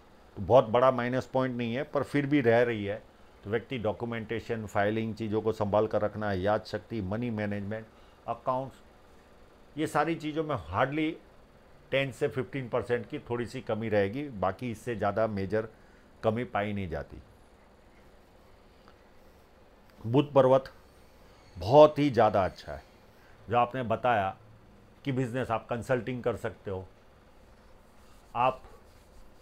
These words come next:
हमारे जैसा बिजनेस जो पामेस्ट्री जैसा है, इस तरह का कंसल्टिंग का काम, चाहे कोई भी फील्ड का,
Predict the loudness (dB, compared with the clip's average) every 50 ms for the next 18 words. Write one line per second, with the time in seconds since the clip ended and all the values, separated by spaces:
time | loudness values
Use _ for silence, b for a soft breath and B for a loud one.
0 | -20 -16 -6 -4 0 2 4 4 4 4 2 0 0 0 -2 -2 -2 -4 -6 -6
1 | -6 -6 -6 -8 -8 -8 -8 -8 -6 -4 -4 -4 -4 -4 -6 -8 -8 -10 -8 -6
2 | -4 -4 -4 -4 -4 -6 -6 -4 -6 -8 -10 -12 -18 -20 -20 -20 -20 -20 -20 -20
3 | -20 -20 -20 -8 -6 -4 -4 2 2 2 4 4 2 0 -2 -2 -2 -4 -2 -2
4 | -4 -2 -2 -6 -4 -2 -2 -2 -2 -2 -6 -8 -8 -10 -16 -20 -16 -6 -2 0
5 | 2 2 0 2 4 6 6 6 6 4 0 0 0 0 0 0 -2 -4 -6 -6